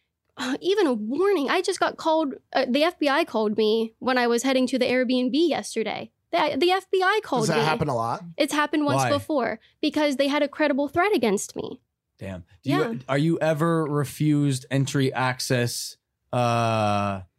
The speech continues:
Speaker 3: invitation because of who you are?
Speaker 1: No, but I have left out of feeling uncomfortable in situations in, uh, stores and restaurants. I just, I don't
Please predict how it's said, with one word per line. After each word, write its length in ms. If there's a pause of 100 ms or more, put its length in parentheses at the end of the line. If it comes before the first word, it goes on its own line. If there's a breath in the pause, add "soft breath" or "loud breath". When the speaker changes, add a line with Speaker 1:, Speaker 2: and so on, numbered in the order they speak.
(120)
Speaker 3:
invitation 720
because 260
of 80
who 100
you 200
are? 300 (260)
Speaker 1:
No, 400
but 140
I 140
have 200
left 400
out 180
of 120
feeling 340
uncomfortable 720 (320)
in 140
situations 720
in, 320 (100)
uh, 380 (180)
stores 540
and 140
restaurants. 640
I 60
just, 280
I 80
don't 360